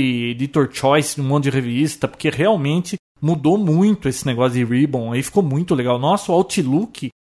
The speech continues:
a gente precisa fazer um review do Office, tá?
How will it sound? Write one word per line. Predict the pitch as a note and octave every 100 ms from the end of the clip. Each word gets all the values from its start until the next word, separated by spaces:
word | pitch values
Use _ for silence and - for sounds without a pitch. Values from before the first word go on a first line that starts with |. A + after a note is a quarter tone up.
| _ -
a |
gente | G#3
precisa | D4+ E4 E4
fazer | E4+ C#3 F3
um | F3 D3
review | C3 A2+ B2+ E3+
do | C#3+
Office, | B2 - - -
tá? | B2+